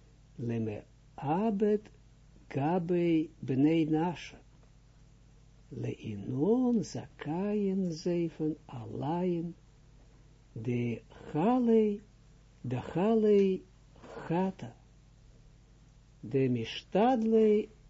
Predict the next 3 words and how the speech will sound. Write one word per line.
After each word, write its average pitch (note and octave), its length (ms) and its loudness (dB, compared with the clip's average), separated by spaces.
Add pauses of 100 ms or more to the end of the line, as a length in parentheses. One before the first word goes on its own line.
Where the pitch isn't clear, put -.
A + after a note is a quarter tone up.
(340)
wa-, B2+ 280 -2
baoraita. B2+ 840 -4 (1800)
Kad C3 500 -4